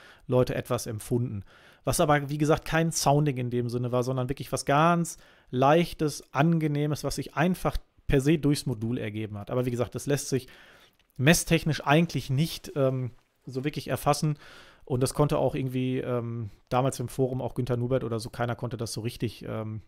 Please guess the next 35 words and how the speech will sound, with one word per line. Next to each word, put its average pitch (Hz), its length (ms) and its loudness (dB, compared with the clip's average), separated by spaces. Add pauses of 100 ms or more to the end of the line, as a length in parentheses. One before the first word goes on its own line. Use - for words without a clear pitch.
(400)
dann 117 360 -6
irgendwie 120 280 -8
nochmal 113 240 -4
technisch 127 460 -2
genau, 107 460 -6
ähm, 107 320 -8
beschrie-, 113 380 -8
beschreiben. 113 560 -6 (320)
Ich - 80 -8
meine, 131 180 6
es 123 60 6
stand 135 220 0
auch 127 80 -2
hier 127 160 -2
noch 120 160 -2
irgendwo 123 380 -4
in 117 120 -4
der, 117 340 -4
in 117 180 -8
der, 113 600 -6
ähm, 107 600 -8 (1800)
äh, 104 380 -6
genau, 131 260 8 (360)
hier, 147 880 8
äh, 127 40 2
steht - 220 0
das 135 140 0
auch 127 160 -4
nochmal 127 300 -2
in 135 100 -2
einer 127 240 -2
alten 127 260 -2
Beschreibung 117 520 0
drin. 107 320 -4 (220)
Hm. 117 480 0